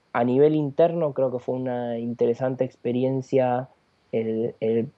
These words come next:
tratar de producir, eh, un contenido, eh, trescientos sesenta con, con material cinematográfico,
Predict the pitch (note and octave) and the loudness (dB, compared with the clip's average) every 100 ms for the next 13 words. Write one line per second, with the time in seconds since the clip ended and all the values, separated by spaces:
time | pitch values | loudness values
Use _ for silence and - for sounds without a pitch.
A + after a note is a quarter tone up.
0 | _ - A#2 B2 B2 A#2 A#2+ A#2 A#2 B2+ | _ -2 2 4 4 6 4 4 2 -2
1 | A#2+ A#2 A2+ A#2 A#2 A2+ A2+ A2+ A#2 A#2 | 2 2 2 -2 -2 -2 0 2 2 2
2 | A2+ A2 A2 - _ _ _ _ A2 G#2+ | 2 0 -2 -6 _ _ _ _ -6 -2
3 | A2 G#2+ A2 A2 B2 A#2+ A#2 - B2+ B2+ | -2 0 -2 0 0 2 0 4 4 4
4 | B2 C3 A#2+ A#2 A2+ A2 A2 - _ _ | 2 2 2 0 -2 -6 -10 -18 _ _
5 | _ _ - A2+ A2 A2 - C3 B2+ A#2 | _ _ -4 -2 -2 -8 -4 -2 0 -2
6 | A#2+ B2 B2+ B2+ B2+ A2+ A2 A2+ B2+ D3 | 0 2 2 0 -6 -6 -4 -2 0 0
7 | C#3+ C3+ - C3 D3 | -2 -8 -6 -8 -8